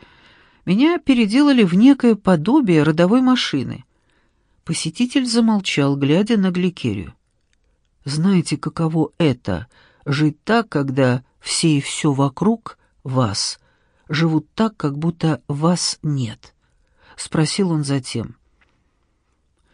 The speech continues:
«Если говорить на чистоту, знаю, но думаю, что вы видите еще больше». Ежесекундно понимать и ощущать несоответствие между природой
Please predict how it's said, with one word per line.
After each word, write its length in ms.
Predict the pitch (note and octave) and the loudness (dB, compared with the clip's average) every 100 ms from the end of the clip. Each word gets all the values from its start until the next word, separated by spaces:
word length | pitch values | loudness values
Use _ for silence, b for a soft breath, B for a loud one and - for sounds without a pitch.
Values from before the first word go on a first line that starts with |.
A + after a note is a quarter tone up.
| b b b b b b b b b b b | b b b b b b b b b b b
«Если 300 | A3 - G#3+ | 2 2 0
говорить 380 | G3 G#3 G#3+ | 4 4 2
на 120 | F#3+ F#3+ | 0 0
чистоту, 640 | G3+ F#3 - F#3+ F#3+ G3 | 0 -2 0 -2 -2 -4
знаю, 580 | D#3 D#3+ E3+ D#3 D3 C#3 | -4 0 2 4 4 4
но 160 | D3+ | 2
думаю, 440 | D#3 G3+ A3 F3 D#3 | 2 2 2 4 2
что 260 | - - | 0 -2
вы 360 | D#3 F3 B3 A#3+ B B - | 0 4 4 4 B B -2
видите 560 | D3+ F#3 E3+ D3 - | 2 2 2 -2 -2
еще 260 | C#3+ - D#3 | -2 -2 -4
больше». 500 | C3 G#2+ - - A#2 _ _ b b b b b b - | -4 -6 -6 -8 -12 _ _ b b b b b b 2
Ежесекундно 960 | A3 A#3+ A#3+ - A3+ - G3 C#3+ C3 B2+ | 4 4 2 0 -4 0 0 0 0 -4
понимать 680 | - D#3 E3 F#3 F3 B2 C#3+ | -2 -2 2 4 2 2 -2
и 40 | |
ощущать 460 | C3+ D#3 - E3+ D3+ | -4 -4 0 -2 -2
несоответствие 800 | D3+ - D#3+ D#3 E3 - - C#3 | -6 -2 -4 0 -2 -2 -4 -2
между 360 | C#3+ D3 D3+ | -2 -4 -6
природой 680 | C3 D3+ D3+ G3 F#3 C#3 B2+ | -4 -4 -2 0 0 0 -4